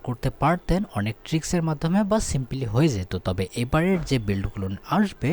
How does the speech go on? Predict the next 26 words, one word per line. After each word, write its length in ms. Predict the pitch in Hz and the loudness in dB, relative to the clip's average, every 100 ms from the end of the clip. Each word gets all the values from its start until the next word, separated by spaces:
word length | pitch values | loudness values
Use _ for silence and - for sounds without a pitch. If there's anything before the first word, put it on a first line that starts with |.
| 202 - - - - | -2 -6 -16 -8 0
সেগুলো 220 | 139 139 127 - | 2 2 -2 0
হয়তো 240 | 147 190 202 | 0 2 2
বা 80 | 190 113 | 0 0
একবারেই 360 | 117 123 185 233 175 | -4 0 2 2 2
রেস্ট্রিক্ট 360 | 151 - 151 - | 0 -2 -4 -2
করে 160 | 160 190 175 | 0 0 0
দেবে, 200 | 139 170 - | -2 -2 -2
চাইলেও 280 | 143 156 147 | 0 0 0
আপনারা 260 | 131 139 135 120 | -2 -2 -2 0
হয়তো 200 | 151 170 | -2 0
বা, 80 | 185 190 - - - - - | 0 -2 -8 -20 -20 -12 0
হ্যাঁ, 160 | 131 98 - - | 2 0 -6 -12
বাইপাস 440 | - 101 - 214 - | -8 -8 0 0 4
হবে 160 | 202 220 | 4 4
না 40 | 220 127 | 0 -2
এটা 160 | 123 135 127 | -4 -4 -6
বলছি 260 | 127 - 175 | -6 -4 -2
না, 60 | 139 - | -4 -6
তবে 160 | 98 98 | -8 -8
হ্যাঁ, 140 | 101 104 120 | -8 -8 -8
অনেক 160 | 131 - - | -8 -4 0
কঠিন 260 | 175 214 175 | 2 2 0
হয়ে 140 | 143 147 | 0 0
যাবে। 200 | 135 123 220 - - - - 113 | -4 -6 -10 -10 -20 -14 0 0
অর্থাৎ 340 | - 123 120 107 104 | 2 2 2 0 -2
সেভেন 260 | 143 139 | 0 2